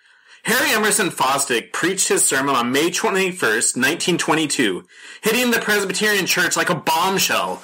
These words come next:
says George Marsden, the well-known historian. This sermon functioned for the modernist controversialist controversy, much like Martin Luther's nailing of the ninety-five Theses to the door of the Castle Church in Wittenberg,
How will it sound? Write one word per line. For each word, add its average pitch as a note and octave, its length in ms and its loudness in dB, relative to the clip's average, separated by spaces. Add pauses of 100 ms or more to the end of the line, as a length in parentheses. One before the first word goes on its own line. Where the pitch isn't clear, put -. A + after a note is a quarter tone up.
(220)
says A#2+ 420 2
George A#2+ 360 2
Marsden, G#2+ 720 0
the B2+ 100 2
well-known B2+ 400 2
historian. G2 800 0 (1600)
This B3 180 2
sermon A3+ 380 2
functioned C#3+ 720 0 (240)
for G3 120 -2
the D3 440 2
modernist F3+ 640 0
controversialist D#3 1080 0
controversy, B2 800 0
much F#3 440 0
like C#3 380 0
Martin F3 340 0
Luther's D3 480 0
nailing G3 400 2
of F3 80 0
the D3+ 80 2
ninety-five E3+ 720 0
Theses A#2+ 640 0 (240)
to E3 100 -2
the D#3 120 2
door F#3+ 440 2
of C3+ 80 0
the C3 80 2
Castle D#3+ 420 2
Church D#3+ 280 2
in B2 140 0
Wittenberg, A#2 600 0